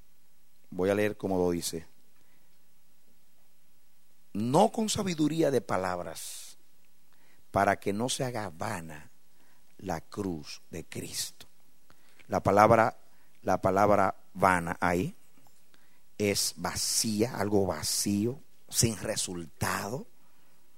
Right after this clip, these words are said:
ausencia de cualidad, sin objetivo, sin efecto,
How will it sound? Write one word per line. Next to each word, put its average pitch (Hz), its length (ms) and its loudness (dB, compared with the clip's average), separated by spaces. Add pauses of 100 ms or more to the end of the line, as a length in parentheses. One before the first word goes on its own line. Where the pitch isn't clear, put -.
(200)
ausencia 120 720 6
de 113 160 -4
cualidad, 98 1000 2 (1800)
sin 139 300 2
objetivo, 120 920 2 (480)
sin 135 340 2
efecto, 139 760 4